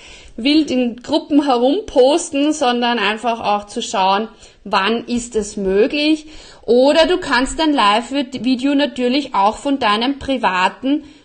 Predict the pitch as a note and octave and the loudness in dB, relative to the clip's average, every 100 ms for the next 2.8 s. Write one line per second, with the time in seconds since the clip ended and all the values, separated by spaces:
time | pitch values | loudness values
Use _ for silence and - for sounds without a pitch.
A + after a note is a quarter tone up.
0 | _ - D#4 D4+ - D4 F#4 F#4 - G#3+ | _ -2 0 0 2 6 6 4 2 4
1 | G#3 G3+ G3+ - - _ _ _ _ - | 6 4 0 -8 -18 _ _ _ _ -20
2 | - - - F#3 F3 F3 - E3 | -14 -12 -6 -4 -2 -4 -10 -18